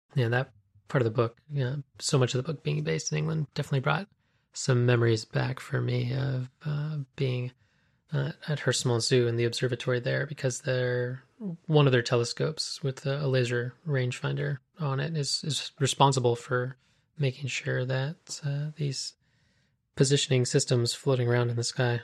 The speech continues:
above us are, are keeping, uh, accurate time. Because if, if they're not synchronized correctly, then your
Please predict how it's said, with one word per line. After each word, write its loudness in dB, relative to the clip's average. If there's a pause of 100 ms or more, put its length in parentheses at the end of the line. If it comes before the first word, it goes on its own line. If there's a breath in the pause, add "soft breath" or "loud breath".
above 4
us 0
are, -2
are 0
keeping, -2 (640)
uh, 0
accurate -2
time. 0 (140)
Because 2
if, -4 (1000)
if 4
they're 8
not 4
synchronized 0
correctly, -2
then -2
your -4